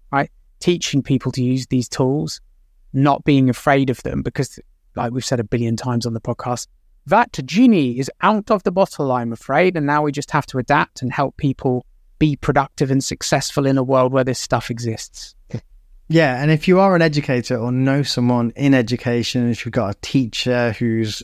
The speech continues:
Speaker 2: in, uh, as a relative, um, there is some YouTube videos by Ethan Mollick on YouTube, so check out Wharton Business School, where they've put a series of,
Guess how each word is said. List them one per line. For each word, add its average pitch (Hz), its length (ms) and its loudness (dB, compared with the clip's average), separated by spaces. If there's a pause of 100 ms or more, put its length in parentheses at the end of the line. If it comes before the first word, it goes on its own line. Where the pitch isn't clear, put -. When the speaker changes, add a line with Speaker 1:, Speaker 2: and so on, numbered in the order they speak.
Speaker 2:
in, 147 340 2
uh, 107 240 -2 (100)
as 107 140 -2
a 120 80 -2
relative, 123 580 -2 (580)
um, 135 460 2 (180)
there 151 220 4
is 143 280 2 (1120)
some 143 380 0 (460)
YouTube 170 420 4
videos 131 420 4
by 117 220 2
Ethan 131 420 -2
Mollick 117 360 2 (500)
on 113 400 0
YouTube, 143 540 2
so 117 180 0
check - 240 -2
out 107 100 0
Wharton 113 340 -2
Business 117 340 -2
School, 117 420 -2 (300)
where 120 200 0
they've 120 480 0 (300)
put 143 160 0
a 127 40 -2
series 151 560 2
of, 123 600 -4